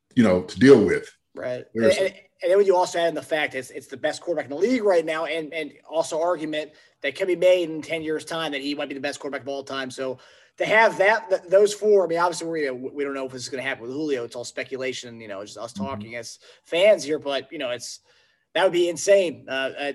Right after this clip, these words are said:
Speaker 2: that it, what, what an offseason to go from no offensive line, a revamped O-line, then you bring in Julio Jones as the, uh,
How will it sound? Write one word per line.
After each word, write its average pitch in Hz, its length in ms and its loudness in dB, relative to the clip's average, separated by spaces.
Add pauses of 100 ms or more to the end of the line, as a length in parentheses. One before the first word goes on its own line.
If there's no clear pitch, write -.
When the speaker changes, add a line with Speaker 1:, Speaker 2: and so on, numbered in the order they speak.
Speaker 2:
that 143 220 -2
it, 147 120 -6
what, 165 200 0
what 208 160 6
an 208 40 -2
offseason 185 500 2
to 156 80 -2
go 156 180 0
from 147 200 -6
no 165 280 6
offensive 160 280 -2
line, 143 480 -4
a 135 80 -10
revamped 151 460 -4
O-line, 135 580 -4
then 131 140 -8
you 139 100 -6
bring 143 260 -6
in 139 80 -8
Julio 143 260 -4
Jones 139 360 -6
as 135 220 -8
the, 131 200 -4
uh, 123 160 -4